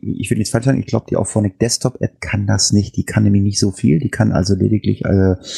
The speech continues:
die Audiobearbeitung machen, aber ich meine, Auphonic Desktop-App kann das nicht, ich habe mich noch nie, nie mit befasst.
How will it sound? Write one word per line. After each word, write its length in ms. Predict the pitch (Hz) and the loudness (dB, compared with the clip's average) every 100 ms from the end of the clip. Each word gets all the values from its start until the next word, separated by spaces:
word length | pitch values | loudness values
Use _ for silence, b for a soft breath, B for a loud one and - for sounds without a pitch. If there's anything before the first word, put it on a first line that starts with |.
| B B B - | B B B 0
die 140 | - | 2
Audiobearbeitung 640 | 101 110 113 110 113 117 107 | 2 0 0 2 2 0 -2
machen, 220 | 104 110 | -2 -2
aber 220 | 92 95 | 0 0
ich 120 | - 98 | -2 -2
meine, 420 | 98 107 107 - | 0 0 0 -2
Auphonic 460 | 95 - 104 98 | -4 0 0 0
Desktop-App 580 | - 110 - - - - | 0 -2 -2 -4 -6 -6
kann 180 | - 104 | -4 0
das 160 | 104 - | 0 2
nicht, 120 | 120 | 0
ich 120 | 98 117 | 0 0
habe 140 | 113 | 2
mich 80 | 107 | 2
noch 40 | |
nie, 120 | 107 113 | 4 2
nie 380 | - - 110 107 | -2 -2 0 0
mit 100 | 98 | -2
befasst. 1040 | 92 117 131 - - - - - - - | -2 0 -2 -4 -12 -8 -8 -6 -10 -14